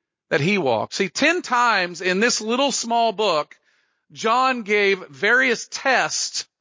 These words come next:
to help his Christian friends know what a genuine,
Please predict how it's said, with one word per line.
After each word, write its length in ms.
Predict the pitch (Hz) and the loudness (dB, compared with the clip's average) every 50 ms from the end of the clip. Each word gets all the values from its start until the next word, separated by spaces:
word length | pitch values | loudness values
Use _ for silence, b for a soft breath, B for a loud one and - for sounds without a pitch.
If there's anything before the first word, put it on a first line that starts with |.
| _ _ _ _ _ _ _ _ _ _ _ _ _ _ _ _ _ _ _ _ _ _ _ _ _ _ - | _ _ _ _ _ _ _ _ _ _ _ _ _ _ _ _ _ _ _ _ _ _ _ _ _ _ -4
to 120 | - 220 202 | -2 0 2
help 260 | 196 262 285 277 - | 2 2 2 2 0
his 180 | 277 254 - | -2 -4 -4
Christian 360 | - - 277 - - - 226 214 | -2 -2 -2 0 0 -2 -4 -4
friends 640 | - - 254 262 254 240 214 202 196 196 - - - b b b b b b b | -4 -2 0 2 2 2 2 0 0 -2 -6 -8 -10 b b b b b b b
know 320 | 190 202 220 240 254 254 | -4 0 2 2 2 2
what 160 | 254 247 220 | 2 2 2
a 40 | 190 | 0
genuine, 760 | 165 147 143 180 226 240 247 262 269 262 269 269 254 262 254 | -2 -4 -2 0 0 0 2 0 2 2 2 2 0 0 -4